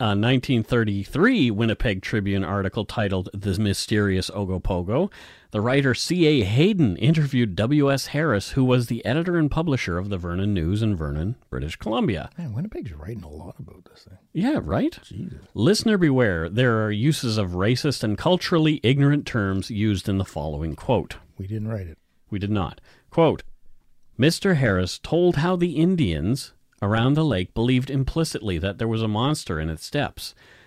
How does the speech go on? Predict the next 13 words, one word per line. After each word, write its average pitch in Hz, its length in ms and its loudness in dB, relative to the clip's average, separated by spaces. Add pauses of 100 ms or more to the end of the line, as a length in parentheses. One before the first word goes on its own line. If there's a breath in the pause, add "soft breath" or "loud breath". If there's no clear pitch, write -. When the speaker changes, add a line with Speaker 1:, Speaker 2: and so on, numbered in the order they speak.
Speaker 1:
They 131 140 0
called 151 260 0
it 139 140 0
the 117 260 -4
Auk, - 520 -4 (500)
A 98 120 -2
U 95 400 -2
C 87 220 -8
K, 87 400 -6
Speaker 2:
Hmm. 302 140 -10 (500)
Speaker 1:
and 104 320 0
talk 139 320 0
fearsomely 127 840 0